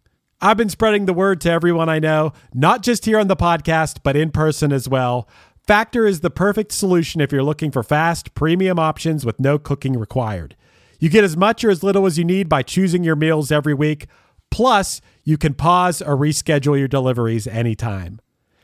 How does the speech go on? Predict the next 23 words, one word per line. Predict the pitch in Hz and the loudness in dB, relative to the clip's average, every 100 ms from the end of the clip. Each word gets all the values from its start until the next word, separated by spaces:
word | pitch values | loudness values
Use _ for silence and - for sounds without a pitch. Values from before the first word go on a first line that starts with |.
| _ _ | _ _
And | 175 | 0
the | 196 | 4
math | 233 247 | 2 2
doesn't | 269 226 196 190 | 2 2 0 0
lie. | 175 160 113 95 - - | 0 0 -2 -8 -14 -4
Factor | 196 208 - 220 | 0 0 0 0
is | 190 139 | 0 0
less | 180 220 262 | 0 0 -2
expensive | - - 220 - 208 | -4 -2 0 0 -2
than | 226 | 0
takeout. | 175 160 160 151 147 _ _ _ | 0 0 0 -2 -2 _ _ _
Plus, | - 285 226 180 - - _ _ - | 0 4 2 2 -4 -16 _ _ -4
considering | 165 247 233 208 196 | -2 2 2 2 2
every | 202 202 | 0 2
meal | 190 190 | 2 2
is | 160 | 0
dietitian | 185 175 165 170 160 156 | 0 0 0 -2 -2 -4
approved, | - 180 160 139 120 - _ | -2 0 2 0 -4 -18 _
it's | 135 - | -4 2
also | 185 175 185 175 | 2 4 0 2
nutritious | 143 - 170 165 175 160 - _ _ _ | 0 0 -2 0 -2 -4 -8 _ _ _
and | 139 135 135 | -2 0 0
delicious. | 127 113 - 90 - - | 0 -2 -4 -10 -12 -16